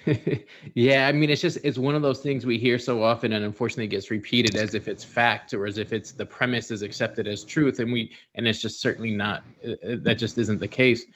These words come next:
And then the, the other thing that you mentioned that I wanted to pull on just a little bit is you talked a bit about the parliamentarian and the parliamentarian's role and ruling in this case,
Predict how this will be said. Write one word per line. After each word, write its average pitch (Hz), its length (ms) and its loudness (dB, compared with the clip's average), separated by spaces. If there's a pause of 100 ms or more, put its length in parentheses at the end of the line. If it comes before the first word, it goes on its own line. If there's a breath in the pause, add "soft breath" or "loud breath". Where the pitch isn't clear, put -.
(400 loud breath)
And 143 140 6
then 160 140 8
the, 156 260 6 (140)
the 147 220 4
other 180 200 6
thing 175 200 0
that 143 180 -2
you 135 60 -2
mentioned 123 320 -2
that 117 80 4
I 113 60 6
wanted 113 240 2
to 110 80 -4
pull 117 180 -6
on 113 120 -2
just - 160 -8
a 117 40 -2
little 110 200 0
bit 101 320 0 (1000)
is 135 240 4
you 127 120 4
talked 156 280 2
a 147 60 4
bit 120 200 6
about 113 240 2
the 104 80 -4
parliamentarian 107 800 0
and 98 80 -6
the 107 40 -8
parliamentarian's 107 1040 0 (340)
role 139 720 4
and 113 260 -2
ruling 123 400 2
in 98 100 -4
this 98 180 -6
case, 98 400 -4